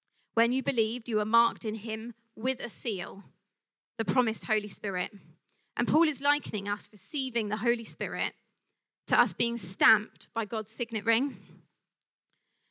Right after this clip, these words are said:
This means that in the same way Mordecai has been given authority to speak in the name of King Xerxes,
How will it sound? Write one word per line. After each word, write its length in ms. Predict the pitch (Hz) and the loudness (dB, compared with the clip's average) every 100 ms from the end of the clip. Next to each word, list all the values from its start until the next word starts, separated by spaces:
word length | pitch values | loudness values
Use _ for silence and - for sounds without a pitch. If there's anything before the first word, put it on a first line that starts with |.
| - | 0
This 180 | 269 294 | 2 4
means 260 | 285 277 | 0 -2
that 100 | - | -8
in 80 | 262 | -6
the 60 | 262 | 0
same 400 | - 294 330 330 | 4 6 6 6
way 260 | 262 254 | 4 4
Mordecai 600 | 254 262 254 - - 180 208 | 4 4 2 0 0 4 4
has 160 | 220 | 2
been 140 | 226 220 | 0 0
given 240 | 240 233 | 0 0
authority 540 | 233 - 240 214 - | 0 2 2 2 0
to 100 | 202 | -4
speak 360 | 208 - 254 - | -4 0 0 -2
in 80 | 214 | -10
the 80 | 208 | -6
name 260 | 226 226 | -4 -4
of 80 | 220 | -6
King 260 | - 226 214 | -4 0 2
Xerxes, 800 | 226 220 - - - 185 196 | 4 2 0 -4 -2 -4 -4